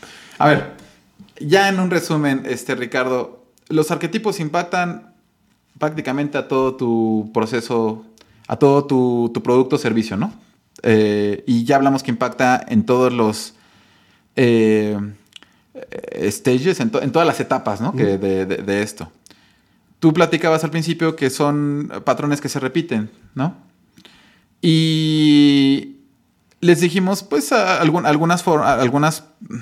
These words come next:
Speaker 1: o alguna forma de cómo poder identificar, ¿no? Y la respuesta rápida es, pues, pregunten. Ajusten.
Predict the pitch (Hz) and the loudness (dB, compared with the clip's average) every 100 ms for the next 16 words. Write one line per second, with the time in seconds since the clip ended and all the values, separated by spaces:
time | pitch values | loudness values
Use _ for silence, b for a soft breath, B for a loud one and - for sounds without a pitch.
0 | 110 B B B B B - - 135 165 | -14 B B B B B -4 2 4 4
1 | 170 170 151 160 127 160 156 143 135 123 | 2 0 2 2 2 2 2 0 0 -4
2 | 123 135 113 120 208 220 113 110 107 107 | -2 0 0 0 0 0 0 0 0 0
3 | 110 131 135 123 131 123 120 120 B B | 0 -2 -4 -4 0 2 0 -2 B B
4 | B _ - 113 - 117 131 208 214 143 | B _ -4 -2 0 0 0 -2 -2 -6
5 | - _ _ _ _ b b _ _ _ | -12 _ _ _ _ b b _ _ _
6 | _ - _ _ _ _ 214 - 247 - | _ -20 _ _ _ _ -6 2 2 4
7 | 233 220 196 | 0 0 -4